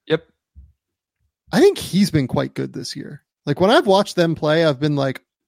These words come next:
Speaker 2: "Oh, like, he's really guarding now." Like, he
Speaker 1: Yep.
Speaker 2: has been super, super effective.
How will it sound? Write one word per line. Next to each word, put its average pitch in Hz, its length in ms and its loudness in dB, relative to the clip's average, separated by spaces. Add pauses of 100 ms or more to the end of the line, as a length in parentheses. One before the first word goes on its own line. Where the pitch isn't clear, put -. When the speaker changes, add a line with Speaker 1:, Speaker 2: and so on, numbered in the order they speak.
(140)
Speaker 2:
"Oh, 240 180 6
like, 143 200 2
he's 160 220 -4
really 156 340 2
guarding 156 400 2
now." 127 260 -8
Like, 127 260 -10
he 160 200 -2
Speaker 1:
Yep. 160 80 4
Speaker 2:
has 139 120 -2
been 147 380 2 (680)
super, - 720 0
super 170 380 4
effective. 139 720 -2